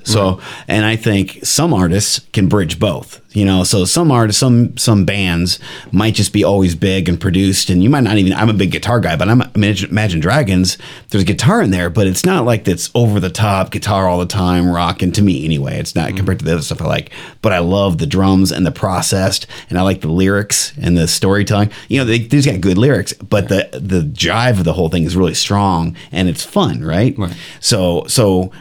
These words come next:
Speaker 1: I think there's times that there's that, but I appreciate when they strip it down and they'll do their acoustic versions of their songs, and they'll sound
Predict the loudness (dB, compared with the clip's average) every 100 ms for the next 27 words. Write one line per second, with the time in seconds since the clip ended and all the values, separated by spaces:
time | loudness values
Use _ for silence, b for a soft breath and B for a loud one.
0 | B -4 0 2 0 0 2 2 2 0
1 | 0 0 0 -2 -2 0 -2 -4 -6 -4
2 | -2 -2 -2 -4 0 2 2 2 0 2
3 | 2 2 0 -2 -2 -2 -2 0 2 2
4 | 2 2 0 2 0 -2 -6 -2 0 0
5 | -6 -6 -6 -6 -6 -4 -4 -4 -4 -2
6 | -4 -6 -12 B B B B 0 2 2
7 | 2 2 2 2 0 -2